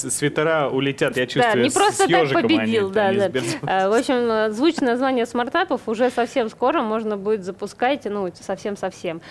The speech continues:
Speaker 2: А, без слова «запусти». Мы посмотрим, как аудитория, м, Салюта на это отреагирует, и думаем об этом, и другие варианты, м, рассматриваем. В общем, как сказал Сергей, это важная история. Она очень сложная, на самом деле, потому что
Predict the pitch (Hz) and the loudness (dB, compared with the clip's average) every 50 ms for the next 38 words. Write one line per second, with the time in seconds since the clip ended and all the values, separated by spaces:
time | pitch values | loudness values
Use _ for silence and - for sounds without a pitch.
0 | - - - - 175 180 170 165 165 165 160 165 190 226 233 247 233 233 220 208 | -20 -20 -10 -6 -4 -2 0 0 -2 -2 -4 0 0 0 2 0 -2 -4 -6 -6
1 | - - 214 220 226 220 220 202 214 185 - 226 226 - - - 294 339 359 339 | -6 -4 -2 -2 0 0 -2 -4 -4 -6 -6 -8 -8 -8 -8 -2 0 0 2 0
2 | 294 233 208 208 202 220 226 208 233 233 - - 247 233 240 233 - 214 196 185 | 0 -2 -4 -4 -4 -4 -2 -2 -4 -4 -2 -2 0 0 0 0 -2 -4 -6 -4
3 | - 208 196 196 202 190 190 180 196 180 - 214 214 208 196 196 185 180 175 165 | -2 -2 -2 -2 -2 -4 -4 -4 -8 -6 -2 -2 -2 0 0 0 0 0 -2 -4
4 | - - 180 185 180 - - 202 202 220 220 - 196 190 185 180 175 196 180 165 | -6 -10 -10 -12 -8 -6 -4 0 0 0 -2 -2 -4 -4 -4 -2 -2 -4 -4 -4
5 | - 190 190 190 185 247 302 330 311 269 214 190 - - 185 180 165 165 233 269 | -4 -4 -4 -4 -2 -2 0 0 2 0 0 -2 -2 -4 -6 -6 -2 -2 0 0
6 | 277 277 262 233 220 214 202 190 208 208 - 202 185 180 175 170 185 180 190 170 | 2 0 0 0 -2 -2 -2 -2 -4 -2 -2 -2 -2 -2 -2 -2 -4 -4 -4 -4
7 | 190 233 254 277 285 233 220 220 220 220 220 220 220 - 214 196 190 - - 196 | -4 -2 -2 0 0 0 0 0 0 0 -2 -4 -4 -4 -6 -6 -6 -6 -6 -6
8 | 185 190 196 190 - 202 196 196 190 196 190 180 180 175 175 - - - - - | -4 -4 -4 -4 -4 -2 -2 -2 -4 -4 -6 -6 -6 -6 -10 -12 -16 -20 -20 -20
9 | - - - - 226 220 - - 240 220 214 202 202 196 196 185 - 214 196 - | -20 -14 -4 -4 -4 -4 -2 -4 -4 -4 -4 -4 -6 -6 -8 -6 -6 -8 -8 -6
10 | - - 202 202 196 - - 196 202 190 214 233 254 262 247 226 202 190 180 - | -4 -2 -2 -2 -2 -4 -8 -8 -6 -4 -4 -2 -2 0 -2 -2 -2 -4 -4 -6
11 | - - - 196 - 214 214 220 214 208 196 190 180 185 185 - - 262 302 320 | -6 -8 -8 -6 -4 -2 0 0 0 0 -2 -4 -4 -4 -6 -2 0 0 2 2
12 | 302 233 196 202 226 240 262 - 277 269 - - 294 330 359 339 349 311 254 220 | 2 0 2 2 0 0 0 0 0 -2 0 0 0 2 2 2 2 2 2 0
13 | 214 208 202 - 220 202 202 196 180 196 190 175 170 - - - 180 180 196 196 | -2 -4 -2 -2 -2 -2 -2 -2 -2 -2 -2 -2 -6 -8 -6 -6 -4 -4 -4 -6
14 | - | -8